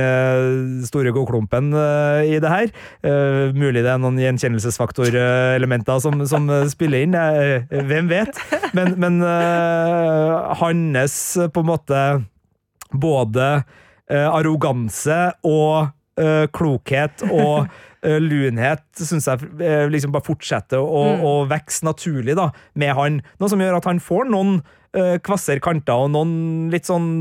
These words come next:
Speaker 1: eh, eh, problemer, eh, og, og dem kjennes naturlig, for at vi, vi har sett den rollefiguren
Speaker 2: Mm.
Speaker 1: vokse fram. Og jeg synes også det er interessant at de setter opp noen konflikter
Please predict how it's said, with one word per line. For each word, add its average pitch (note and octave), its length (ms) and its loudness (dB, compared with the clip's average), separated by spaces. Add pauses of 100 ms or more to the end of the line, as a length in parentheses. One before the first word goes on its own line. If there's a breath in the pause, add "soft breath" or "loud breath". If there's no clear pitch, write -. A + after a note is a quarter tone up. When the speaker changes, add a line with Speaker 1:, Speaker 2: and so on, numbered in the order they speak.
(140)
Speaker 1:
eh, D#3 600 0 (420 loud breath)
eh, E3+ 160 -2 (220)
problemer, C3 640 0 (100)
eh, D3+ 640 2
og, E3+ 180 0
og F3+ 140 -2
dem F#3 160 0
kjennes F3+ 380 -2
naturlig, D3 400 0
for D#3+ 100 0
at C#3+ 100 -2
vi, D#3 160 0
vi D3 220 -4
har D3+ 100 2
sett D3 280 -2
den C#3+ 160 0
rollefiguren A#2+ 640 0 (260 soft breath)
Speaker 2:
Mm. G#3+ 140 -2
Speaker 1:
vokse E3 200 -2
fram. A#2+ 260 0
Og D#3+ 140 0
jeg E3+ 140 0
synes F3 160 0
også D#3 320 0 (600 loud breath)
det E3+ 160 -2
er F3 120 2
interessant E3 680 -2
at D#3 160 -2
de D#3 260 -2
setter - 480 -6
opp - 140 -8
noen D3 180 -2
konflikter D3 880 -4